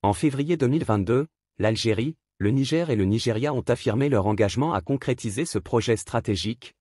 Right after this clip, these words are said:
lors d'une réunion à Niamey regroupant les ministres chargés du secteur de l'énergie dans les trois pays, à l'issue de laquelle une feuille de route a été mise en place. Un mémorandum d'entente a été signé à Alger en juillet deux mille vingt-deux portant sur la concrétisation du projet du gazoduc transsaharien,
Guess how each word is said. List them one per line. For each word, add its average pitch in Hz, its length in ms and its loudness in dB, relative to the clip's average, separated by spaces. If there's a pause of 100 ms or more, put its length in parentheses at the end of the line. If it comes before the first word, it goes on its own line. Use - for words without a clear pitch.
(100)
lors 131 220 2
d'une 107 180 0
réunion 123 420 2
à 110 80 0
Niamey 117 300 0
regroupant 131 480 -2
les 95 100 0
ministres 104 420 0
chargés 120 360 -2
du 117 100 -4
secteur 139 440 -2
de 101 80 0
l'énergie 117 440 0
dans 127 120 2
les 95 120 0
trois 123 200 -2
pays, 117 360 -2 (160)
à 110 100 0
l'issue 127 280 -4
de 131 100 2
laquelle 120 340 2
une 101 100 0
feuille 143 260 -2
de 110 80 2
route 131 240 0
a 113 80 4
été 107 220 0
mise 101 200 0
en 98 80 2
place. - 480 -8 (1000)
Un 104 100 2
mémorandum 147 580 2
d'entente 123 380 0
a 117 80 6
été 98 220 0
signé 135 340 -2
à 101 80 -2
Alger 104 320 0
en 101 100 0
juillet 113 300 -2
deux 113 100 2
mille 123 180 2
vingt-deux 107 300 2
portant 135 380 0
sur 131 180 -2
la 98 100 2
concrétisation 127 840 -2
du 104 100 -4
projet 131 360 0
du 113 100 -2
gazoduc 101 460 0
transsaharien, 107 680 -2